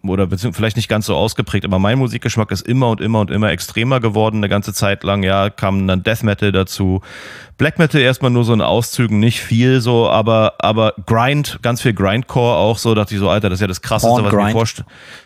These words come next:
Speaker 1: ja, Porn <laughs> und, und Gore Grind, ja.
Speaker 2: Nur das.
Speaker 1: Und und, äh, dann, wenn du dann einen Drummer wie Paule zum Beispiel gesehen hast zum ersten Mal, der schneller Double Bass spielen kann als, äh,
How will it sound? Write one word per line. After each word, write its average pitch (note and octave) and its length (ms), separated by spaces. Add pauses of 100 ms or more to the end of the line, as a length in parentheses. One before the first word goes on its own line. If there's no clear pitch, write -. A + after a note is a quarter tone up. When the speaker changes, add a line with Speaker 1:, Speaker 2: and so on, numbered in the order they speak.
(160)
Speaker 1:
ja, G#2+ 240
Porn A#2 340
<laughs> G#2 200
und, A#2 280
und G#2 260
Gore G2+ 260
Grind, G2+ 360
ja. F#2 180
Speaker 2:
Nur B2 300
das. G#2+ 220
Speaker 1:
Und B2 300 (680)
und, C3 360
äh, A2+ 360 (160)
dann, B2 500 (100)
wenn A#2 260
du C3+ 60
dann A#2+ 280 (100)
einen A#2 100
Drummer B2+ 360
wie A2+ 120
Paule C#3 440
zum A#2 160
Beispiel G2+ 340
gesehen G2 400
hast G2 200
zum G#2+ 120
ersten F#2 260
Mal, G2 220
der G2+ 380 (200)
schneller C3 580
Double B2 340
Bass G#2 320
spielen G#2 340
kann G2+ 380
als, - 340
äh, - 120